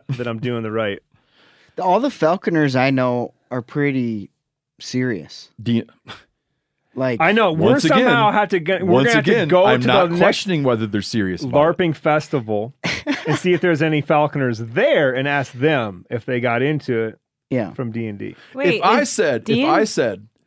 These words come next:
Speaker 1: after the movie Top Gun came out, um, inductees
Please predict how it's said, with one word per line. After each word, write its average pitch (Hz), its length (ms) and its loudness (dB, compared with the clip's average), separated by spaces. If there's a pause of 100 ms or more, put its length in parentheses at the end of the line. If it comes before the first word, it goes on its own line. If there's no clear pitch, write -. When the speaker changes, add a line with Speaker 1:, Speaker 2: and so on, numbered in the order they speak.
(380)
Speaker 1:
after 214 680 -2 (360)
the 127 100 -4
movie 147 320 0
Top 160 440 -6
Gun 135 260 0
came 95 300 -6
out, 87 220 -10 (1400)
um, 117 380 0 (1800)
inductees 156 1120 -2